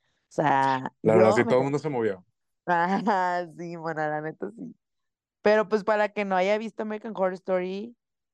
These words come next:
Speaker 1: pues, véanlo, pero, pues, hay que ponerlo en contexto de que qué
Speaker 2: Ajá.
Speaker 1: tipo de serie es y así.
Speaker 2: Pues, ajá, para la que no, no ubique, eh, American Horror Story es una serie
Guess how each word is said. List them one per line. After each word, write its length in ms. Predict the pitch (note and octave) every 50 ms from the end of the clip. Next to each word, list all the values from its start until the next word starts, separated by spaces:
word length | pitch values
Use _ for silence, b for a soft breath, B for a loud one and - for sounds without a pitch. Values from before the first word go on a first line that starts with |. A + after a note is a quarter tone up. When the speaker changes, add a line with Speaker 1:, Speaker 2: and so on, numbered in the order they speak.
| _ _ _
Speaker 1:
pues, 160 | - C#3 C3
véanlo, 680 | C#3+ D3 D3 D3+ D#3 E3 E3+ F3+ F#3 F#3+ G3+ - - _ _ _ _ _ _ _ _ _
pero, 260 | - D#3+ D#3+ D#3+ D#3
pues, 140 | - D#3+ -
hay 80 | D#3+ C#3
que 120 | - D3+
ponerlo 300 | D#3 E3 E3+ D#3+ D#3 D#3 E3+
en 60 | E3+
contexto 720 | - F3 D#3+ C#3 - D3 - - _ - - A2+ B2+ _ _ _ _ _ _
de 180 | - C3+ C#3 -
que 160 | - C#3 -
qué 280 | - C#3 C#3+ C#3 C#3+
Speaker 2:
Ajá. 80 | - A2
Speaker 1:
tipo 160 | G2+ G2 -
de 100 | D#3 C#3+
serie 360 | C3 - C#3+ C3+ - - -
es 120 | - - -
y 40 | -
así. 300 | - _ - - C#3 _ _ _ _ _ _ _ _ _ _ _ _ _ _ _ _ _
Speaker 2:
Pues, 380 | C3+ B2 A#2+ A#2+ A#2 A2+ A2
ajá, 260 | - - G2+ A2+ A#2
para 160 | G#2 A2+ A2+ A2
la 100 | A2+ G#2+
que 100 | - A2+
no, 140 | A2+ A2+ A2+
no 240 | C3+ D3 B2+ A#2+ B2
ubique, 460 | B2 A#2 A2+ A2 - B2+ C3+ D3 E3 - _ _
eh, 200 | - B2 A#2 A2
American 340 | A2 G#2+ A2 A2 A2 - C#3
Horror 160 | B2+ C#3 C#3+
Story 520 | C#3 C3+ - C3 B2 B2+ C3 C3 C3+ D3 - _
es 160 | - G#2+ G2
una 160 | A2+ A#2 A#2
serie 800 | A2+ - - A#2 A2 G#2+ G#2+ G#2+ G#2+ G#2+ G#2+ G#2+ G#2+ G#2+ A#2 -